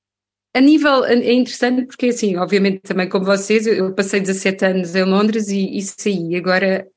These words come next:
acho que há aqui uma, não é mais uma pergunta, é mais um comentário que eu gostava que vocês também elaborassem um bocadinho, que ainda é muito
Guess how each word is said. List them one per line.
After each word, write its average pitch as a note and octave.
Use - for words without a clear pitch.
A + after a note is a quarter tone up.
acho F#3+
que -
há -
aqui G3
uma, G#3
não A3
é B3+
mais B3
uma A3
pergunta, A3+
é A#3+
mais A3+
um G#3+
comentário G#3+
que -
eu F#3+
gostava F#3+
que G3
vocês G3
também G3
elaborassem F#3+
um F#3+
bocadinho, E3
que A3
ainda G#3+
é G3
muito G3